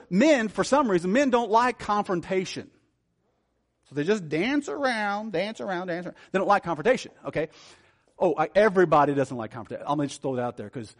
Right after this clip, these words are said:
'cause I don't just mean only men. I just mean mostly men. <laughs>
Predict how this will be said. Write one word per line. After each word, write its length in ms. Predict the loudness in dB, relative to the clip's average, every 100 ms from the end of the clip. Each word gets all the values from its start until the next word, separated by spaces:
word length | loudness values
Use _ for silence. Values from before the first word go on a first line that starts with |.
| _ _ _ -16
'cause 160 | -4
I 60 | -2
don't 100 | -2
just 160 | -4 -4
mean 180 | -4 -4
only 360 | -2 0 2 2
men. 420 | 2 2 0 -4 -12 _ _ _ _ _ -6
I 100 | -6
just 180 | -6 -6
mean 200 | -4 -6 _
mostly 580 | -6 0 0 -2 -6 -8
men. 340 | -8 -10 -10
<laughs> 60 | -10